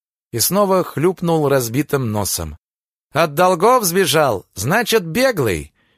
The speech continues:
«Нет». Ох, и не хотелось помятому пижону числиться в беглых. «Никифор Палыч заплатил». «Все равно»,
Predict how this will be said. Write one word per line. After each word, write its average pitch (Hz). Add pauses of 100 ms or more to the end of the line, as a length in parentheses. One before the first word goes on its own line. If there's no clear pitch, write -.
(120)
«Нет». 240 (520)
Ох, 185
и 160
не 165
хотелось 196
помятому 170
пижону 147
числиться 135
в 104
беглых. 98 (760)
«Никифор 214
Палыч 214
заплатил». 160 (600)
«Все 151
равно», 185